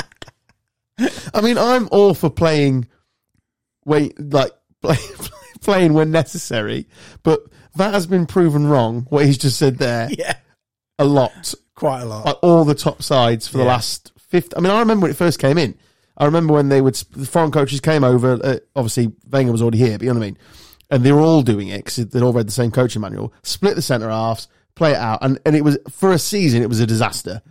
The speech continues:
Speaker 2: Mm.
Speaker 1: And all the people like him that have got Rabina faces were jumping up and down and they were livid about it. But now it's, I mean, you, don't get me wrong, I was having a good chat with Ian, obviously he works at Sheffield United, and he was saying about, um,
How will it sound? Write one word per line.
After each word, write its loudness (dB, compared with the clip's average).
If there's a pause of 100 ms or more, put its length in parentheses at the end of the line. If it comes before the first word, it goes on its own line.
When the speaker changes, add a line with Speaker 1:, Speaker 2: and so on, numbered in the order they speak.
Speaker 2:
Mm. -14
Speaker 1:
And 2
all 4
the 2
people 0
like -2
him 0
that -2
have -6
got -4
Rabina 0
faces -6
were -4
jumping -2
up -6
and -6
down -4
and -4
they 0
were 0
livid 0
about -12
it. -14 (360)
But -6
now 0
it's, -8
I -6
mean, -2
you, -10 (560)
don't 2
get 2
me 2
wrong, -2 (220)
I -2
was 2
having 4
a 0
good 0
chat -2
with 0
Ian, 2
obviously -4
he 0
works -4
at -12
Sheffield -4
United, -8
and -2
he 2
was -2
saying -2
about, -6
um, -2